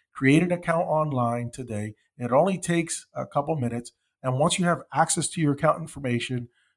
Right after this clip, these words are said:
uh, you know, reach out to us so that we can put a, a Social Security maximization report,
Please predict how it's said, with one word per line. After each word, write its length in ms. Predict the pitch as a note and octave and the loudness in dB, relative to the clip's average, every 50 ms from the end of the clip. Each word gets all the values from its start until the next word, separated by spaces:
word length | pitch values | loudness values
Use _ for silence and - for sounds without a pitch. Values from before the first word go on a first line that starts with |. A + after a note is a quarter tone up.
| _ _ | _ _
uh, 60 | C#3 | 0
you 120 | B2+ C3 C3+ | 4 4 4
know, 80 | C3 | 4
reach 300 | A#2 A#2 D#3 G3+ F#3+ - | 4 4 4 4 4 4
out 200 | F3+ D3+ D3 D3 - | 4 4 2 2 -2
to 100 | D3+ C#3+ | -4 -2
us 160 | C#3+ D3 C#3+ | -2 -2 -2
so 100 | - C3+ B2 | -2 -2 -2
that 180 | B2 B2 B2+ | -4 -2 -2
we 100 | C#3+ D#3 | -2 -2
can 160 | D#3 D#3 C#3+ | -2 -4 -4
put 160 | - - D#3 D3 | -2 0 2 4
a, 160 | C3 A#2+ - - _ _ _ _ _ _ | 2 2 0 -6 _ _ _ _ _ _
a 80 | B2+ | -4
Social 380 | - - - F3 F3+ F3 - D#3 | 0 4 4 4 4 4 0 -6
Security 560 | D#3 D#3 - _ F3 E3+ E3 D#3+ D#3+ E3 - B2+ | -10 -12 -10 _ -2 0 2 2 2 0 -2 -2
maximization 800 | B2 C3+ C#3+ D#3 - - D#3 D3+ C#3 B2 C#3+ C#3+ C#3 - C#3+ | 2 4 4 4 2 -2 -8 -8 -6 -4 -2 -4 -4 -6 -10
report, 460 | C#3 C#3 C3 - - C#3+ C3 B2+ C3 | -10 -12 -10 -10 -6 -4 -4 -4 -4